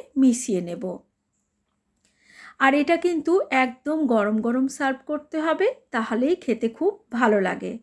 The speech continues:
তো দেখতেই পাচ্ছেন আমাদের এই মিক্স ভেজ মশলা ফ্রাই কিন্তু একদম রেডি। এই রান্নাতে কিন্তু কোনো প্রকার হলুদ গুঁড়ো, ধনে, জিরের গুঁড়ো ব্যবহার করা হয় না বা কোনো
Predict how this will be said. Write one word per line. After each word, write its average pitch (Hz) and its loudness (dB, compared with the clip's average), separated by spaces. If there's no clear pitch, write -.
তো 311 2
দেখতেই 339 2
পাচ্ছেন 349 -2
আমাদের 262 2
এই 330 0
মিক্স 294 -2
ভেজ 320 -6
মশলা 233 -4
ফ্রাই 269 -2
কিন্তু 285 0
একদম 247 0
রেডি। 247 2
এই 320 4
রান্নাতে 320 0
কিন্তু 330 -4
কোনো 277 2
প্রকার 277 -2
হলুদ 254 0
গুঁড়ো, 254 2
ধনে, 233 2
জিরের 220 -2
গুঁড়ো 254 -2
ব্যবহার 220 -2
করা 208 -2
হয় 202 -4
না 233 -4
বা 330 -2
কোনো 269 0